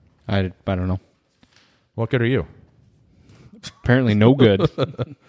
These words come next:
Speaker 2: I do know that, uh, I
Speaker 1: Dennis
Speaker 2: can,
Speaker 1: did.
Speaker 2: I was gonna say, I can guarantee you that two people did. Uh, at least one. Dennis from Ohio is all over it 'cause that's what he does. So let me jump in here. We are, uh, at Common Ground F B P on Twitter, and I always post,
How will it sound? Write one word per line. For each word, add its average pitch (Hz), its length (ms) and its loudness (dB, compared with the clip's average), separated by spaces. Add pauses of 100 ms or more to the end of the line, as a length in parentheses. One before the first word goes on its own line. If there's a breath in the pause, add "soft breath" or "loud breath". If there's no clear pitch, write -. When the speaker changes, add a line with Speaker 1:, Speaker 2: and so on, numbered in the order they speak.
(340 soft breath)
Speaker 2:
I 95 100 -6
do 117 180 -2
know 95 140 0
that, 87 160 -8 (200)
uh, 82 400 -2
I - 60 -6
Speaker 1:
Dennis 143 240 0
Speaker 2:
can, 113 240 0
Speaker 1:
did. - 100 -8
Speaker 2:
I 117 60 0
was 127 80 0
gonna 131 80 0
say, 123 160 2
I 120 100 2
can 117 140 -4
guarantee 131 500 0
you 104 140 2
that 92 180 -6
two 143 220 2
people 131 280 -2
did. 87 280 -4 (640 soft breath)
Uh, 82 580 0
at 87 80 -4
least 117 240 0
one. 104 320 2 (160)
Dennis 95 240 0
from 95 140 0
Ohio 87 280 2
is 82 80 -2
all 82 140 0
over 76 200 -2
it - 80 -10 (840 soft breath)
'cause 87 140 -8
that's 85 180 -4
what 85 60 -4
he 80 80 -4
does. 73 340 -8 (2250)
So 85 240 0
let 95 160 2
me 107 120 4
jump 101 260 2
in 104 160 2
here. 101 240 0
We 98 140 2
are, 92 260 2
uh, 85 240 0
at 101 240 -2
Common 101 260 2
Ground 92 220 2
F 90 140 0
B 92 100 -2
P 95 220 -2
on 85 140 0
Twitter, 98 420 2
and 85 120 2
I 85 140 0
always 95 320 2
post, - 540 -2